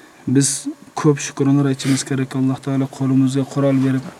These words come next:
izzatimiz bilan mana shu jihod maydonlarida, iyodat marhalalarida yurganimizga ko'pdan ko'p shukr qilishimiz kerakki, Alloh taolo bizga shu narsalarni nasib qilgan ekan deb.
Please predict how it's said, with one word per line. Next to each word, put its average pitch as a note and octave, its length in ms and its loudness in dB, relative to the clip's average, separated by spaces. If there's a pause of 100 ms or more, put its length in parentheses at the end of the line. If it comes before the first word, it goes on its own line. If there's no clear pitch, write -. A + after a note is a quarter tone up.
(180)
izzatimiz C#3 680 2
bilan C#3 200 0 (560)
mana C3+ 200 2
shu D3+ 180 0 (1040)
jihod C#3+ 320 0 (100)
maydonlarida, C3+ 580 4 (160)
iyodat C#3 380 2
marhalalarida C3+ 560 0
yurganimizga C3+ 540 4 (100)
ko'pdan C#3 380 -2
ko'p D#3+ 160 0
shukr C#3 240 -4
qilishimiz C3+ 420 0
kerakki, C#3+ 320 -4
Alloh C#3 240 -2
taolo C#3 200 -2 (580)
bizga C3+ 240 0
shu - 120 -8
narsalarni B2 400 0
nasib - 220 -6
qilgan A2+ 280 -6
ekan G2+ 260 -12
deb. G2 100 -18